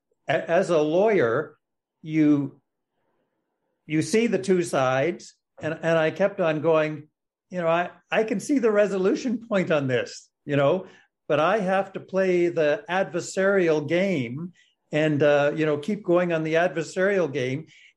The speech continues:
And, and you can't get down to, um, you know, people are, um,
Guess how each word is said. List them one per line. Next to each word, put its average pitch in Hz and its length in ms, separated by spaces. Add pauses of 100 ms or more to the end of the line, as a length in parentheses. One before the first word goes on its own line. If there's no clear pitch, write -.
And, 156 320
and 165 160
you 160 100
can't 185 360
get 196 220
down 180 360
to, 160 340
um, 151 280 (400)
you 196 80
know, 180 80
people 220 440
are, 151 280
um, 143 300